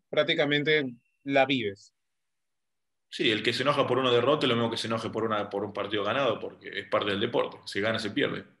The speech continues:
Speaker 1: ¿No te consideras temperamental, entonces?
Speaker 2: Es que para mí ser temperamental es dejar atrás una derrota y vivir el día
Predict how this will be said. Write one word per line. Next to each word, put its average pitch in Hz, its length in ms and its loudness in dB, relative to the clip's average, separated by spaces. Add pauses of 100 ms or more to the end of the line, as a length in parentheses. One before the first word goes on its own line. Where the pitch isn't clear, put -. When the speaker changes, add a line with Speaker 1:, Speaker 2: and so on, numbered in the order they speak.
(600)
Speaker 1:
¿No 226 100 4
te 254 120 4
consideras 185 400 4
temperamental, 131 640 0
entonces? 104 360 -12 (2000)
Speaker 2:
Es 117 140 -8
que - 180 0
para 120 240 4
mí 160 80 4
ser 156 180 2
temperamental 123 720 4
es 123 160 4
dejar 107 360 2
atrás 120 320 2
una 113 180 2
derrota 131 380 4
y 120 40 4
vivir 110 280 2
el 104 120 -2
día 101 400 2